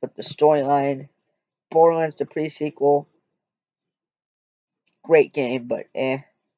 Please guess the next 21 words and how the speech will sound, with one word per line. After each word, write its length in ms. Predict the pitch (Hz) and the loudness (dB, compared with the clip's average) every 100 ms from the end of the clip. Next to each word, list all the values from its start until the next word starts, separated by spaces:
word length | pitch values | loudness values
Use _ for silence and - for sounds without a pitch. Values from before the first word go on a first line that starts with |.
| _ _ _ _ _ _ _ _ _ _ _ _ - | _ _ _ _ _ _ _ _ _ _ _ _ -6
Anyways, 460 | 165 156 151 151 - | -2 2 4 4 4
guys, 480 | 147 143 139 139 - _ _ _ _ _ - _ | 6 8 6 2 -20 _ _ _ _ _ -20 _
the 60 | 139 | -10
main 280 | 147 175 147 | -2 -2 -2
point 440 | - 135 131 104 | -2 -2 -2 -6
is 440 | - 113 120 123 - - _ _ _ - | -6 -4 -6 -12 -18 -20 _ _ _ -10
it's 640 | - - - - - - - _ _ _ | -6 -6 -10 -20 -20 -20 -20 _ _ _
perfect 580 | - 160 160 151 156 - | 2 4 4 2 -2 -2
for 120 | 127 | -8
you 280 | 127 143 147 | -4 -2 -2
and 100 | 131 | -2
your 100 | 131 | -8
friend. 520 | - 135 131 131 131 _ _ _ _ - | -4 -2 -2 -4 -10 _ _ _ _ -6
You 100 | 139 | -4
have 80 | 143 | 0
nothing 280 | 147 - | 0 0
to 140 | 143 131 | -4 0
play. 460 | 143 131 127 127 _ | 0 2 0 -2 _
You 140 | 139 | -14
pick 300 | - 160 139 | -2 -2 2
up, 240 | 151 131 | 2 2